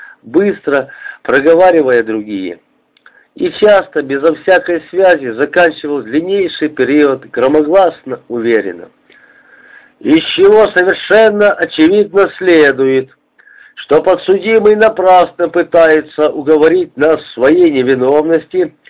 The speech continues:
полагая, видимо, что может в известном смысле повлиять на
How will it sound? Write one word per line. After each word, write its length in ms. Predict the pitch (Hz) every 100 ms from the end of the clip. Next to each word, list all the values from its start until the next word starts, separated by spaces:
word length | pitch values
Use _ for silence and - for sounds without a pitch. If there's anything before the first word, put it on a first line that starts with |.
| - - _
полагая, 840 | 147 202 214 156 139 131 120 113 - _ _ _ -
видимо, 480 | 123 160 160 160 156
что 200 | - 180
может 360 | 190 170 175
в 60 | 151
известном 600 | 170 170 202 165 - 175
смысле 560 | - 190 214 170 - 117
повлиять 680 | - 135 170 190 202 185
на 120 | -